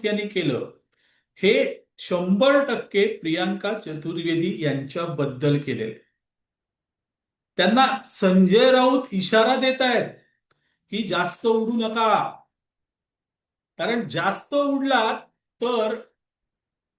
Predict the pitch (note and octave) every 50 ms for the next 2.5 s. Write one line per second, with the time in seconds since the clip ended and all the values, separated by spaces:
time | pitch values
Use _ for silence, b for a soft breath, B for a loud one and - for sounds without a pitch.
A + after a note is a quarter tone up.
0 | _ _ _ F#3 F3+ F#3 F#3 F#3 - A3+ A3+ A3+ A#3 - _ _ _ _ F#3+ F3+
1 | F3+ F#3 F#3+ F#3+ - G#3 G3+ G3+ - F3+ D#3 D#3 D#3 - F3+ F3 F#3 F#3 D#3 C#3+
2 | E3 D#3+ D#3 - - F3+ F3 D#3 C3